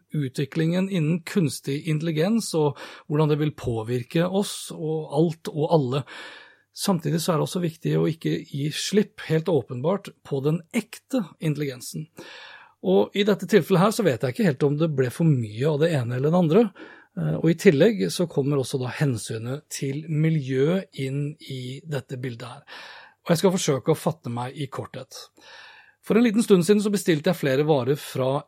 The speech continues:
Ellos. De fleste av varene var såpass store og skulle bli sendt rett hjem til oss, men det var en pakke som skulle bli sendt til Post i butikk på Matkroken på Besserud, og det er ikke langt unna der vi bor. Tolvte mai så fikk jeg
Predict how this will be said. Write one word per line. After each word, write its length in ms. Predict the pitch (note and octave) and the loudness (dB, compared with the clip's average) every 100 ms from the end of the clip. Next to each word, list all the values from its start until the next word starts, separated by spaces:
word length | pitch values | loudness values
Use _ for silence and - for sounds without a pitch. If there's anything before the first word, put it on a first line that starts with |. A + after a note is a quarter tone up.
| _ | _
Ellos. 460 | C3+ A#2+ C3+ C3+ - - - _ _ _ _ _ _ _ _ _ _ _ - | -4 -2 0 -2 -2 -10 -14 _ _ _ _ _ _ _ _ _ _ _ -4
De 80 | E3 | 0
fleste 300 | G3 D#3+ F#3+ | 2 4 6
av 80 | |
varene 240 | F#3 D3 D#3+ | 6 6 2
var 100 | D#3+ | 0
såpass 300 | C#3+ C#3 - | -2 -2 -2
store 380 | A3+ F3 C#3+ G#3+ | 0 2 2 0
og 20 | |
skulle 380 | - D3 C#3+ C#3+ C#3 | -2 0 2 2 0
bli 140 | C#3+ | -4
sendt 380 | - C3+ C3+ - - | -2 -2 -2 -8 -6
rett 320 | C#3+ C#3+ _ _ | -4 -4 _ _
hjem 380 | D3+ B2+ C3+ C3+ | -10 -4 -2 0
til 160 | A#3 A#3 | 0 0
oss, 60 | F#3+ | 2
men 80 | |
det 80 | F#3 E3+ | 2 2
var 180 | F#3 G3+ | 2 2
en 240 | E3 F#3+ | 0 -2
pakke 320 | F3+ - F3+ | -4 -6 -6
som 240 | E3+ E3+ F3 _ | -2 -4 -4 _
skulle 320 | - - E3 | -16 -6 -4
bli 80 | E3+ | -4
sendt 300 | - C#3+ C#3+ - | -2 -4 -4 -4
til 100 | F#3 | -6
Post 320 | - E3 - | -4 -8 -2
i 60 | F#3+ | 0
butikk 380 | A3 B3+ - - - - - - - _ | 0 -2 -6 -20 -20 -20 -18 -20 -20 _
på 220 | - E3 F#3 | -2 2 4
Matkroken 800 | F#3+ E3+ B2+ - C#3+ C#3 - F#3 | 4 4 0 -4 -2 -2 0 -2
på 160 | G3+ | 0
Besserud, 640 | F3 E3 G#3+ - E3 A3+ G3+ | -2 0 0 0 0 2 2
og 160 | D#3 | 2
det 80 | D#3+ | 0
er 80 | C#3+ | -2
ikke 240 | D3 C#3+ | -2 -2
langt 320 | C3 B2+ B2+ D3 | -2 -6 -6 -6
unna 240 | A#2+ A#2+ | -6 -8
der 240 | A#2 G#2+ | -10 -12
vi 140 | A2 G#2+ | -14 -16
bor. 160 | A#2 - - - - - _ - | -18 -20 -20 -20 -20 -20 _ 0
Tolvte 300 | B3 E3+ A3 | 2 4 4
mai 160 | G3+ A#3 | 6 4
så 160 | G#3+ | 2
fikk 160 | G3 | -4
jeg 80 | F3+ | -2